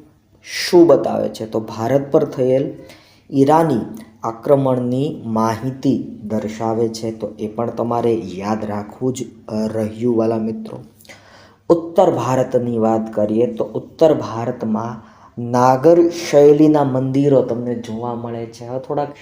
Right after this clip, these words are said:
શૈલીઓની વાત આવશે. ઉત્તર ભારતમાં નાગર શૈલીના મંદિરો જોવા મળે છે. દક્ષિણ ભારતની વાત કરીએ તો દક્ષિણ ભારતમાં દ્રવિડ શૈલીના મંદિરો જોવા મળે છે.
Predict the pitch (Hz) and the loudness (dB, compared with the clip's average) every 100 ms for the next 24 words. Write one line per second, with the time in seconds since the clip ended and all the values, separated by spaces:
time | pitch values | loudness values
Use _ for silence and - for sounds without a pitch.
0 | - 156 156 147 117 117 113 104 107 107 | -2 0 0 0 0 0 -2 -2 -4 -6
1 | 110 104 104 131 - - - 151 135 120 | -6 -6 -4 -6 -6 -10 -2 0 2 0
2 | 123 120 113 117 147 156 - _ - 117 | 0 -2 -4 -4 -4 -8 -20 _ -10 -2
3 | 123 127 139 156 - 131 131 131 131 127 | 2 2 4 2 0 -2 -2 -2 -2 -2
4 | 127 127 123 123 123 120 123 120 123 123 | -2 0 2 0 -2 -4 -6 -6 -6 -8
5 | 123 127 127 _ _ - - - _ 131 | -10 -18 -20 _ _ -20 -20 -20 _ 2
6 | 143 156 - 202 170 143 143 139 131 120 | 4 4 4 4 6 6 4 4 0 0
7 | 110 113 113 - 113 113 139 147 139 120 | 2 0 -2 0 2 4 2 4 4 4
8 | 120 - 156 139 120 123 135 131 131 135 | 0 0 0 0 -2 -2 -2 -2 -2 -2
9 | 123 123 147 151 185 175 170 - 139 143 | -4 4 8 10 10 8 4 2 2 2
10 | 143 143 135 135 135 135 135 131 127 123 | 2 0 0 0 -2 -2 0 -2 -4 -4
11 | 131 131 127 127 127 127 127 | -4 -6 -8 -10 -12 -14 -20